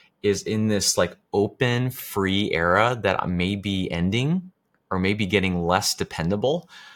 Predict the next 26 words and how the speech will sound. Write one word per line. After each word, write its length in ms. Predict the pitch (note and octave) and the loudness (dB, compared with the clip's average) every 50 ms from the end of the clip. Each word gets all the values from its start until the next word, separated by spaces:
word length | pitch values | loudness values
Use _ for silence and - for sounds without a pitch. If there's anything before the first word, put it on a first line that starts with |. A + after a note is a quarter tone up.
| - _ - | -20 _ 2
Uh, 220 | F2+ F2+ F2 F2 F#2 | 4 6 6 6 4
we're, 160 | G2 G2 - | 2 0 0
we're 120 | - G2 G2 | 0 0 0
having, 260 | F#2+ A2+ G2 G#2+ G2+ | 2 0 0 0 0
like, 160 | F2+ F2 E2 | 0 0 0
different, 320 | - G#2 - G#2+ G2 C#2+ C2 | -2 -2 0 -2 -2 0 0
like, 180 | E2+ E2+ D#2+ | -2 -4 -4
the 80 | - F#2+ | -4 -4
Great 260 | E2 - G#2 - - | 0 2 2 2 2
Firewall 520 | - - G2 F#2+ G2 F#2+ G2 G2 F#2 F2+ | 0 2 2 2 4 4 4 4 4 2
in 80 | E2 E2 | 0 -2
China 460 | - - A#2+ A#2+ A#2+ A#2+ A#2+ A#2 A#2 G#2+ | -2 -2 -2 -2 0 0 0 0 0 0
and 100 | F#2+ F2 | 0 0
different 300 | G2+ G2 - G#2+ - - | -2 -2 -4 -6 -6 -6
countries, 520 | - F#2+ F#2+ - - G#2+ G2+ G2+ F#2 F2 | -6 -6 -6 -6 -4 -2 -2 -2 -2 -2
like, 300 | F2+ E2+ E2 D#2+ - _ - - - - _ _ _ _ _ | 0 0 0 -2 -6 _ -20 -20 -20 -20 _ _ _ _ _
erecting 560 | - C#2 D2+ G2+ G#2 G#2 - - A#2 G2+ F#2+ | -4 0 2 2 2 2 2 -2 -2 -2 0
different, 480 | E2+ G2+ G2 - - G#2 F#2+ F#2 F2 - | -2 -2 -4 -2 -2 0 0 0 -2 -2
you 100 | - F#2+ | -4 -2
know, 340 | F2+ E2+ E2 D#2+ D#2+ D#2+ D#2 - | -2 -2 0 -2 -2 -4 -2 0
barriers 720 | F2 F#2 G#2+ A#2 A#2+ B2 B2+ B2 B2 B2 B2 A#2+ A2+ - | 0 2 2 2 0 0 -2 -2 -2 -2 -2 -4 -4 -4
and 220 | F2+ E2 D#2+ D#2 - | -4 -4 -4 -6 -8
all 200 | - - - C3 | -4 -2 -2 -2
sorts 220 | - - C3 G2+ | 0 -2 -4 -4
of 80 | G2 F2+ | -4 -8
things. 380 | - - - - B2 - - | -10 -12 -12 -10 -12 -12 -12